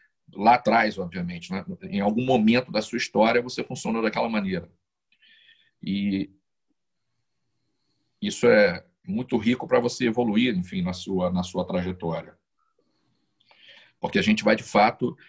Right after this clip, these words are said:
a gente tem um olhar sobre as pessoas e sobre o mundo muito privilegiado, né? Agora, me fala de outros, outros benefícios do treinamento na sua vida, cara.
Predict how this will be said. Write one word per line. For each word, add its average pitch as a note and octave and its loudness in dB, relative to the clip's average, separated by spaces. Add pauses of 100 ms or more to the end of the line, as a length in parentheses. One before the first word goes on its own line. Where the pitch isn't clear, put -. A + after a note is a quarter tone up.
a F2 -12
gente A2 -2
tem A#2 -4
um A2 2
olhar G#2+ 2
sobre G2+ -2
as G2 -6
pessoas G2 -4
e - -14
sobre G2 -2
o F#2+ -2
mundo G#2+ -2
muito A#2 -6
privilegiado, A2 2
né? A2 -4 (1700)
Agora, G2 2 (540)
me C3+ -2
fala C#3+ 2
de C#3 -2
outros, C#3 0
outros A2+ -2
benefícios A2 0
do G#2+ 2
treinamento G#2 -2
na G#2+ 0
sua - 0
vida, F#2+ -2
cara. E3+ 2